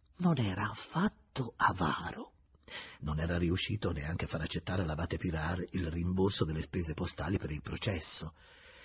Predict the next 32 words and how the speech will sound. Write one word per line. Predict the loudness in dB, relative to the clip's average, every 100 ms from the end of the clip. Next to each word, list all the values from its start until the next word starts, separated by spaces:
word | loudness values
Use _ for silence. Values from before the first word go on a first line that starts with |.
| -8
Ebbe | 2 10
allora | 10 10 8
l'idea | 6 6 4
di | 6 6
mandare | 6 4 2 0
cinquecento | 2 2 2 2 2 2 2 2
franchi | 2 2 0 -2 -6 -6 -14 -6
al | 2 2
suo | 4 2
allievo | 2 4 2 2 0
prediletto. | 0 0 0 0 -2 -8 -10 -10 -12 _ _ _ -2
Il | 0
signor | 2 2 2
de | 2
la | 4 6
Mole | 8 8 8 6
scrisse | 6 4 2 2 0
di | 0
suo | 4 4
pugno | 4 0 2
la | 2
lettera | 0 0 -2 -2
di | -2
accompagnamento | -4 -6 -4 -4 -2 -4 -4 -6 -2 -2 -2 -12 -12 -12 0
e | 6
nel | 6
farlo | 4 0 -2 0 0 -2 -4 -10 _ _
il | 0 0
suo | 2 -2
pensiero | 0 -2 0 -2 -4 -6 -8
andò | -2 -2 -2 -4
all'abate. | -4 -4 -2 0 -2 -6 -12